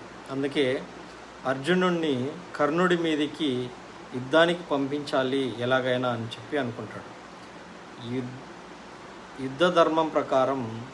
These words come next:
సూర్యో-, సూర్యోదయం తర్వాత యుద్ధం చేయకూడదు. అంటే రోజు సూర్యోదయం నుంచి, సారీ, సూర్య-, సూర్య-, సూర్యోదయం నుంచి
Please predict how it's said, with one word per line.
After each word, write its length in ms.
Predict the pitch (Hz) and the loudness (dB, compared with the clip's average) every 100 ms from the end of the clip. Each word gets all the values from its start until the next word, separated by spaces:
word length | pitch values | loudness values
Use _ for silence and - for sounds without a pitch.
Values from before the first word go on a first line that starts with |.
| - - - | -14 -12 -8
సూర్యో-, 500 | 165 165 165 170 170 - - - - | -2 0 2 4 4 4 -6 -10 0
సూర్యోదయం 520 | 147 156 151 147 143 | 2 4 4 4 2
తర్వాత 480 | 131 123 123 123 135 - - - - - | 0 2 4 4 0 -4 -8 -14 -16 -12
యుద్ధం 200 | 120 139 | -2 0
చేయకూడదు. 680 | 127 120 107 - 104 - 127 | 0 -2 -6 -10 -12 -12 -10
అంటే 280 | 123 202 277 - - - - - | -4 -4 -4 -10 -16 -16 -16 0
రోజు 300 | 143 165 180 | 4 4 2
సూర్యోదయం 760 | 175 160 160 170 165 160 156 143 | 0 0 4 4 6 4 4 0
నుంచి, 340 | 135 - 214 - - - - - - - - - - - - | -2 -2 -6 -6 -14 -18 -16 -16 -16 -16 -16 -16 -16 -16 -6
సారీ, 200 | 123 104 104 - - | -4 -4 -8 -12 -2
సూర్య-, 240 | 151 156 151 - - - - | 0 2 -2 -8 -16 -16 -4
సూర్య-, 420 | 151 160 170 160 156 127 147 | 0 4 4 4 0 -4 2
సూర్యోదయం 560 | 147 160 156 147 147 | 4 4 4 2 2
నుంచి 360 | 135 123 196 | 0 0 -4